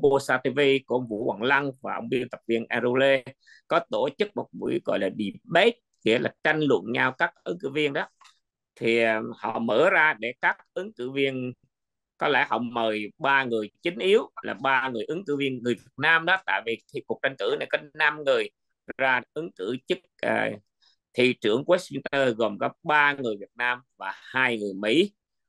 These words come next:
à, một bà Mỹ và một ông Mỹ. Tuy nhiên về phía Việt Nam thì có hai ông và một bà, đó là ông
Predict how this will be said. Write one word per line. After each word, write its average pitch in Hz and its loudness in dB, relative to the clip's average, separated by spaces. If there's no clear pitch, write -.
à, 95 -4
một 98 -4
bà 110 4
Mỹ 104 2
và 131 0
một 95 -6
ông 123 -4
Mỹ. 127 2
Tuy 131 2
nhiên 147 0
về 110 2
phía 147 -4
Việt 156 -8
Nam 127 0
thì 104 -10
có 135 0
hai 139 0
ông 135 -6
và 120 -6
một 95 -16
bà, 104 0
đó 123 -2
là - -6
ông 131 0